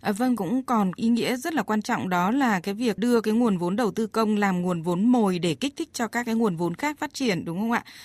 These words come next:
Rõ ràng cái tầm quan trọng của đầu tư công là rất rõ ràng rồi. Và Thủ tướng thì cũng đã chỉ ra rất là nhiều nguyên nhân dẫn đến việc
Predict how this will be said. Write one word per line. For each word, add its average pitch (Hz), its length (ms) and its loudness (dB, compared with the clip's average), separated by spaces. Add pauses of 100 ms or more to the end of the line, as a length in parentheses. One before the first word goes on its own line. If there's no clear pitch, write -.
(180)
Rõ 196 220 -2
ràng 277 220 0
cái 254 80 -4
tầm 254 160 2
quan 247 200 0
trọng 240 220 -2
của 190 80 -4
đầu 185 160 0
tư 226 160 -4
công 233 260 0
là 202 200 -2
rất 254 160 -6
rõ - 160 -4
ràng 240 220 -2
rồi. 196 180 -2 (340)
Và 240 100 0
Thủ 233 240 0
tướng 214 380 6
thì 269 100 -2
cũng 220 360 0
đã 240 300 0
chỉ 226 220 -4
ra 226 220 -2
rất 311 140 -6
là 285 80 0
nhiều 202 260 2
nguyên 226 240 2
nhân 233 200 2
dẫn 226 280 -2
đến 220 260 2
việc 254 200 -2